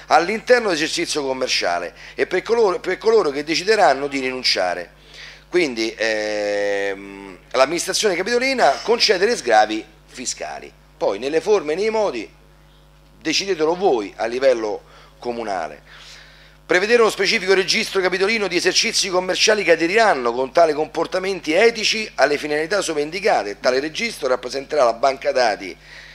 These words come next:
dell'amministrazione capitolina per gli eventuali sgravi fiscali sulle imposte comunali per esercizi commerciali che rinunciano agli oneri provenienti dall'installazione all'interno dei propri locali di apparecchiature di gioco d'azzardo. Anche questo è un altro suggerimento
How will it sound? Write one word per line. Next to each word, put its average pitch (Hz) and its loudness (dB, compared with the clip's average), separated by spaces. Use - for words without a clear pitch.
dell'amministrazione 127 0
capitolina 208 -2
per 135 -2
gli 131 -10
eventuali 156 0
sgravi 135 2
fiscali 202 -2
sulle 123 -4
imposte 139 -4
comunali 208 -2
per 123 -4
esercizi 131 -6
commerciali 127 -4
che 117 -2
rinunciano 120 -6
agli 127 0
oneri 123 2
provenienti 120 -4
dall'installazione 175 -2
all'interno 151 2
dei 147 -2
propri 190 -2
locali 226 0
di 156 2
apparecchiature 220 -2
di 170 -6
gioco 110 -6
d'azzardo. 104 -6
Anche 208 -8
questo 208 -8
è 196 -6
un 147 -16
altro 151 -8
suggerimento 143 -6